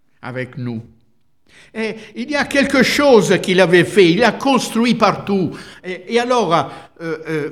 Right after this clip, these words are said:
quelque chose d'extraordinaire que j'ai vu, euh, juste lorsque j'ai préparé ce message. Vous connaissez tous, euh, comment s'appelle ?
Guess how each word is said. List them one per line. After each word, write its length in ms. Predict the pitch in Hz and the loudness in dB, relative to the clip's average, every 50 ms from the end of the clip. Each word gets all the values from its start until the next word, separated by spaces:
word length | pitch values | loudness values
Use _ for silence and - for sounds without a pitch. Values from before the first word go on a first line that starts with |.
| - | -6
quelque 300 | - 254 233 - - 233 | -6 -6 -6 0 0 0
chose 340 | 226 - - 277 269 185 190 | 0 2 0 0 0 2 2
d'extraordinaire 760 | 196 190 - - - 214 226 202 165 170 220 208 214 196 165 - | 0 0 0 2 2 4 4 4 4 2 2 4 4 4 4 4
que 120 | 226 208 | 4 4
j'ai 220 | 175 165 220 220 | 4 6 4 4
vu, 580 | 196 170 208 277 269 254 226 190 175 175 202 - - - - - - | 4 4 4 4 4 4 6 6 4 4 2 0 -8 -14 -16 -14 -12
euh, 320 | 180 - - - - - _ | -12 -12 -12 -16 -18 -18 _
juste 480 | 185 165 175 302 320 294 - - - 220 185 156 - - - - | -16 -10 -8 -6 -4 -4 -6 -4 -2 -2 -2 -2 -4 -10 -18 -16
lorsque 360 | - 175 226 226 226 - - 196 | -8 -6 -6 -6 -6 -2 -2 0
j'ai 160 | 156 202 196 | 0 0 0
préparé 460 | 202 208 196 202 190 190 190 226 214 | 2 0 0 2 2 0 4 2 2
ce 140 | - - 180 | 2 2 -2
message. 800 | 160 156 151 147 151 - 139 117 98 85 78 - - - - _ _ _ _ _ _ _ _ _ _ _ _ _ _ _ _ _ | 0 0 0 0 -2 -4 -4 -4 -4 -6 -8 -12 -16 -18 -18 _ _ _ _ _ _ _ _ _ _ _ _ _ _ _ _ _
Vous 140 | 180 247 247 | -8 -8 -4
connaissez 540 | - 311 302 285 247 - - 233 202 208 | -4 -2 0 0 -2 2 2 2 2 4
tous, 400 | - 302 302 269 196 - - - 156 135 123 113 104 - - - _ _ _ _ _ _ | 4 4 4 6 4 2 2 2 2 2 2 2 -2 -6 -12 -18 _ _ _ _ _ _
euh, 380 | 170 165 165 160 151 151 143 131 | -12 -10 -8 -8 -8 -8 -8 -10
comment 260 | 127 - 202 196 196 165 | -10 -8 -6 -4 -4 -4
s'appelle ? 800 | - - 143 131 - 131 120 117 107 107 107 92 87 82 85 98 | -4 -4 -6 -6 -4 -4 -4 -4 -4 -4 -6 -6 -8 -10 -12 -16